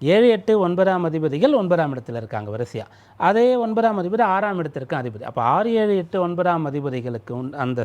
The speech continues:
ஸ்தானங்களுக்கு உண்டான கிரகங்கள் ஒன்பதில் இருக்கிறது. கடன் பிரச்சனையை தீர்க்கலாம், திருமண தடை, தாமதம், திருமணமானவர்கள் வாழ்க்கை துணை பிரச்சனை சரி பண்ணலாம், எதிர்பாராத வந்த பெரிய கஷ்டங்கள்லேருந்து விடுபடலாம், பாக்கியமான நிலையை அடையலாம். அதற்கான அம்சம் உங்களுக்கு இருக்கிறது. அதாவது,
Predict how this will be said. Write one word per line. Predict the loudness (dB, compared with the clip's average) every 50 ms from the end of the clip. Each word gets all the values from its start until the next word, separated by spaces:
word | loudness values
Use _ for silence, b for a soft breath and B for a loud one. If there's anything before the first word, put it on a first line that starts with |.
| -2 0
ஸ்தானங்களுக்கு | 0 0 2 0 0 -2 -2 -4 -4
உண்டான | -4 -4 -4 -4 -4 -4
கிரகங்கள் | -4 -4 -4 -4 -4 -6 -4 -4 -4 -4 -6 B B B B B
ஒன்பதில் | -4 -2 -2 0 0 0 0
இருக்கிறது. | -2 -2 -4 -4 -6 -6 -4 -4 -2 -2 -2 -2
கடன் | -2 -2 -2 0 -2
பிரச்சனையை | -2 -4 -4 -4 -6 -6 -6 -2 0
தீர்க்கலாம், | 0 0 0 -2 -2 -2 -2 -2 -6 b b b b
திருமண | _ -4 -2 0 0 0 -2
தடை, | -2 -2 -2 0 2 0 -2 -2 -6 _ _ _ _
தாமதம், | -2 0 0 0 0 -2 -4 -6 -6 -6
திருமணமானவர்கள் | -2 -2 0 2 2 0 2 0 0 0 0 -2 -2 -4 0 0 0 0 -2 B B B B
வாழ்க்கை | 2 2 2 2 0 -2 -2
துணை | 0 -4 -4 -2 -4
பிரச்சனை | -4 -4 -6 -4 -2 -4 -4 -2
சரி | -2 -2 -4 -2
பண்ணலாம், | -2 -2 -2 0 0 0 0 0 -2 b b b b b
எதிர்பாராத | -4 0 0 0 2 4 2 2 2 2 0 0 0 0
வந்த | 0 0 -2 -4
பெரிய | -4 -2 0 0 0 0
கஷ்டங்கள்லேருந்து | -2 -6 -4 _ -4 -2 -2 -2 -4 -4 -4 -4 -4 -2
விடுபடலாம், | -2 -2 -2 -2 -2 -2 0 0 0 0 -2 -6 b b b b -2
பாக்கியமான | 0 0 0 0 -4 -2 -2 -2 -2 -4
நிலையை | -4 -6 -8 -6 -6 -6
அடையலாம். | -6 -6 -8 -10 -12 -14 -16 -12
அதற்கான | -8 -8 -8 -6 -6 -8 -8 -8
அம்சம் | -10 -12 -10 -10 -10 -10
உங்களுக்கு | -10 -10 -12 -14 -10 -8 -8
இருக்கிறது. | -8 -8 -10 -14 -14 -4 0
அதாவது, | 2 2 2 2 0